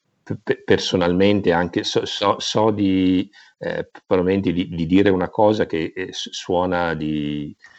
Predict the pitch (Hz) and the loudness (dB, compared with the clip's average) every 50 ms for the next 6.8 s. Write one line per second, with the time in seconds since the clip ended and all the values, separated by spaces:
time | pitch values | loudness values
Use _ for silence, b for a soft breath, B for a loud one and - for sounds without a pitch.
0 | B B B - 85 87 82 80 80 82 80 85 - - - - 98 101 107 101 | B B B -14 -12 -10 -10 -6 -6 -2 -2 0 -2 -2 0 4 4 4 4 4
1 | 104 90 - - 90 87 87 95 98 98 107 117 98 - 110 92 - - 85 82 | 2 0 0 0 0 0 2 2 4 4 4 4 4 2 0 -2 -2 -2 -4 -4
2 | 85 80 - - 95 85 80 87 95 101 98 101 95 - - 78 - - 78 - | -4 -4 -2 -2 -2 0 0 0 0 0 0 0 -2 -2 -2 -6 -6 -6 -8 -4
3 | - 92 85 82 - - 92 82 - B B B B B B _ _ _ _ _ | -2 -2 -2 -2 0 0 0 0 0 B B B B B B _ _ _ _ _
4 | - 101 92 - - 104 101 95 92 92 90 98 107 120 120 104 90 85 87 82 | -2 -2 -2 0 0 0 2 4 4 4 4 6 6 6 8 6 4 2 2 0
5 | 85 82 85 90 87 87 82 - 85 85 - - - 98 92 101 104 - 120 104 | -2 -2 -2 -2 -4 -4 -4 -4 -4 -4 -4 -4 -2 0 0 0 0 0 -2 -2
6 | - - 87 85 87 90 90 85 82 78 78 80 85 95 101 - | -2 0 -2 -2 0 0 -2 -2 -2 -2 -4 -2 -2 -4 -4 -8